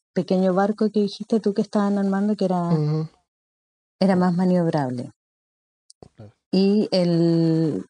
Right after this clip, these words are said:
Speaker 1: el barco objeto de este experimento era el U S S Eldridge,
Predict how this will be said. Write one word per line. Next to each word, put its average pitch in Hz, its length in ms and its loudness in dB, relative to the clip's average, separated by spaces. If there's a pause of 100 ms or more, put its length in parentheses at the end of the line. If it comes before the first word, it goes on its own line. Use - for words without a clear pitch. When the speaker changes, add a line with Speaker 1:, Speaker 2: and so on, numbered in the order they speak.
(120)
Speaker 1:
el 170 160 0
barco 180 320 0
objeto 190 400 -2
de 208 80 2
este 208 260 -2
experimento 196 760 -2
era 180 280 2
el 170 160 0 (100)
U 185 240 0
S 175 340 -2
S 175 260 -4 (120)
Eldridge, 160 720 -4